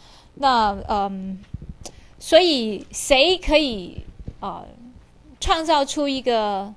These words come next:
完全不同的，或者是崭新的一个形式，那个形式又被，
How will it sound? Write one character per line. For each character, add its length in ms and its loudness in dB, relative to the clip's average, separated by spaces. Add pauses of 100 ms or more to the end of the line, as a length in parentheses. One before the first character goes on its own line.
(160)
完 160 2
全 160 2
不 140 2
同 320 6
的， 240 4
或 100 2
者 80 8
是 160 -4
崭 260 -2
新 260 -8
的 100 0
一 80 -4
个 160 -2
形 260 -6
式， 200 -4
那 120 0
个 80 2
形 240 -4
式 200 -4
又 160 2
被， 280 2